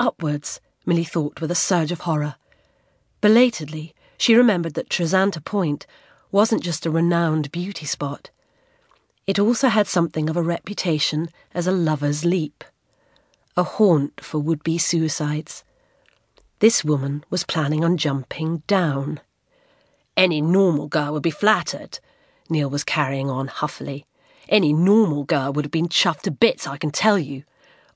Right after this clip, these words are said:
Honestly, I can't believe you're being so ungrateful. What I don't think you realise is what a catch I am. Hey! Where are you going? What do you think you're playing at now?" Milly was already out of the car,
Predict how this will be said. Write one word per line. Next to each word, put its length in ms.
Honestly, 460
I 60
can't 200
believe 460
you're 100
being 200
so 260
ungrateful. 640
What 100
I 80
don't 340
think 220
you 80
realise 480
is 120
what 120
a 160
catch 440
I 180
am. 320
Hey! 340
Where 160
are 140
you 60
going? 440
What 100
do 60
you 40
think 120
you're 240
playing 180
at 140
now?" 440
Milly 280
was 160
already 340
out 140
of 80
the 200
car, 240